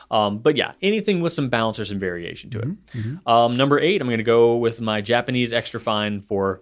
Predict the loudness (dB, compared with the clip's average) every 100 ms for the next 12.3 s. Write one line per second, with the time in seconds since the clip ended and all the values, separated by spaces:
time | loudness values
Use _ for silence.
0 | -14 -4 0 0 -2 -4 -4 -4 -2 0
1 | 0 2 2 2 0 0 -4 -12 -10 -8
2 | -2 -2 0 -2 -2 -2 -4 -4 -6 -6
3 | -10 -10 -4 -2 0 -2 -4 -6 -4 -2
4 | 0 0 -2 -4 -4 -4 -4 -6 -6 -2
5 | -2 0 -2 -2 -4 -12 -20 _ -6 -2
6 | -2 -4 -4 -2 0 0 0 -2 -2 -4
7 | -8 -8 -16 _ -20 _ -8 -6 -4 -4
8 | -4 -4 -4 -2 0 -2 -4 -6 -6 -8
9 | -6 -6 -6 -8 -4 -2 -2 -4 -8 -8
10 | -8 -6 -4 -4 -6 -18 -20 -16 -10 -8
11 | -8 -10 -12 -16 -16 -2 0 2 2 0
12 | 0 -4 -8